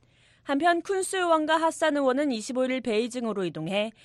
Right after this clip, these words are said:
대북 제재의 완전한 이행을 중국 정부에 촉구할 예정입니다. 브이오에이 뉴스 이조은입니다.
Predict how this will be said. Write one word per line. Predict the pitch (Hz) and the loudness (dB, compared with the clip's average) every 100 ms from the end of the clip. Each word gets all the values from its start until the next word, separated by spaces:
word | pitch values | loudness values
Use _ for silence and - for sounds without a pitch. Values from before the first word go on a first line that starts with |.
| - - | -20 -6
대북 | 220 214 254 | -2 -2 -2
제재의 | - 233 240 247 285 | 0 0 2 2 4
완전한 | 214 175 214 269 269 262 | 4 2 2 2 2 0
이행을 | 233 208 240 294 | 0 0 0 -2
중국 | 269 254 262 311 | -4 -4 -4 -4
정부에 | 285 269 240 180 | -4 -4 0 -2
촉구할 | 160 311 269 269 220 160 | -2 -10 -10 -2 -2 -2
예정입니다. | 170 190 160 135 139 135 _ _ _ _ _ - | -4 -6 -8 -12 -14 -16 _ _ _ _ _ -4
브이오에이 | 277 285 285 285 | 0 2 4 2
뉴스 | 311 311 - - _ _ _ | 0 -2 -6 -10 _ _ _
이조은입니다. | 240 247 285 254 165 151 147 | 0 2 4 2 0 -4 -8